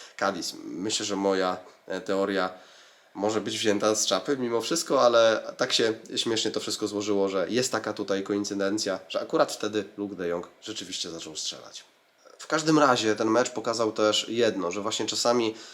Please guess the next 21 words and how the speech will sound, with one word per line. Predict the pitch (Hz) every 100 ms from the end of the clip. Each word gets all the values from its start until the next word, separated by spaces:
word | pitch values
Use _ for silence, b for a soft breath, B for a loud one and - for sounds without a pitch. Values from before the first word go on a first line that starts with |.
| B B B
bardzo | 98 110 113 107
skupiamy | - 107 104 107 110
się | 107
na | 101
takiej | 104 110 104
analizie, | 107 101 110 107 107
zastanawiamy | 92 85 101 98 107 101
się | 98 -
przed | - 98
meczem, | 104 - -
co | 107
może | 107 113
być | 104 110
kluczowe | - 113 107 104 98
w |
takiej | - 85 90
rywalizacji, | 92 87 87 92 80 -
czy | - -
to | 98
będzie | 101 101 98
starcie, | - 98 101 95